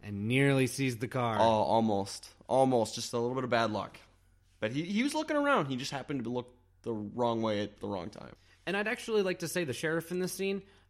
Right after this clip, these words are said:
Speaker 1: I was expecting him to dismiss Doctor Loomis entirely.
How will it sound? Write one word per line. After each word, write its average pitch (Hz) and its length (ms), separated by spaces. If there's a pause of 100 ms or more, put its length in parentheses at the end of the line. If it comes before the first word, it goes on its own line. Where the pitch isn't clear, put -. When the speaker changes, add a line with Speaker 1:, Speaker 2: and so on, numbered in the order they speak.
(180)
Speaker 1:
I 175 300
was 190 240
expecting 156 720
him 143 300
to 139 240
dismiss 123 460
Doctor 113 380
Loomis 107 380
entirely. 104 600